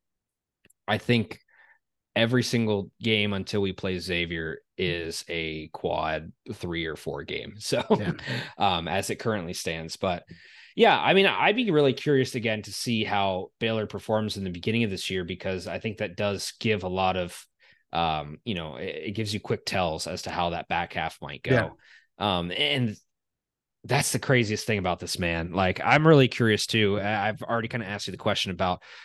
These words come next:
Speaker 1: Baylor football, um, looking to the new Big twelve, but now that you've got the new Big twelve, including Arizona, including Arizona State and Utah and Colorado, you've got a few more teams in there. You have a few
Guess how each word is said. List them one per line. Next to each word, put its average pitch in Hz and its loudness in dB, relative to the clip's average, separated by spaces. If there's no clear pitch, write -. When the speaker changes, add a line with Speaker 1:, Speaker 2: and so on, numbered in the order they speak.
Speaker 1:
Baylor 127 6
football, 113 4
um, 104 -4
looking 113 -6
to 104 0
the 95 -2
new 95 -2
Big 92 -2
twelve, 92 2
but 98 -2
now 190 4
that 143 2
you've 120 -2
got 120 0
the 104 -8
new 107 -2
Big 107 0
twelve, 104 2
including 101 -2
Arizona, 117 4
including 80 -6
Arizona 80 -8
State 110 2
and 76 -16
Utah 113 2
and 90 -6
Colorado, 113 0
you've 101 0
got 107 0
a - -4
few 143 -4
more 113 0
teams 147 -2
in 107 -2
there. 92 -2
You 120 2
have 147 4
a 123 -2
few 160 0